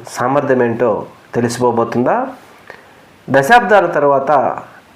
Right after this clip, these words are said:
టీటీడీ ఉద్యోగులు పరిపాలనా భవనం వద్ద సమ్మె చేయబోయారు. "టీడీపీని ఓడించండి" అని పిలుపునివ్వనున్న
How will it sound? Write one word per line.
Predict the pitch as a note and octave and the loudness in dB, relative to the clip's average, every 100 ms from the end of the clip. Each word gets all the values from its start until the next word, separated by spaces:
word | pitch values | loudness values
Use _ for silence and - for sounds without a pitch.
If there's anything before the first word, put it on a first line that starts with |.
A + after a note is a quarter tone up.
| - - _ - | -20 -20 _ -2
టీటీడీ | G#3 A#3+ A#3 A3+ | 0 0 0 2
ఉద్యోగులు | G3+ D3+ C3+ C3 C3 B2+ D3 D3+ - C3 | 2 2 2 2 4 2 2 -4 -4 -2
పరిపాలనా | C3+ D3 E3 D3+ B2+ - - - _ E2+ | 0 0 0 0 -2 -4 -10 -20 _ -8
భవనం | - C3 B2+ A#2 | -2 0 0 0
వద్ద | A2 B2+ G#2+ - - - - | 0 0 -2 -6 -16 -20 -20
సమ్మె | - A#2+ B2 | -6 -2 -2
చేయబోయారు. | A#2 A#2+ A#2 A#2 B2 G#3+ C4+ - - - - - - - - - - - - - | 0 0 2 0 0 -2 -4 -12 -20 -20 -20 -20 -20 -20 -20 -20 -20 -20 -14 0
"టీడీపీని | F#3 A3+ A#3+ A#3+ A3 | 2 2 0 2 2
ఓడించండి" | G3+ D3 E3 D#3+ D3+ C#3 C#3 - - - | 2 2 0 0 -2 0 0 0 -6 -4
అని | C#3+ B2+ - - - - | -2 -2 -4 -10 -12 -4
పిలుపునివ్వనున్న | D3 C#3+ C#3 B2+ A#2+ B2 C#3+ G2+ | -2 0 2 2 2 0 0 -2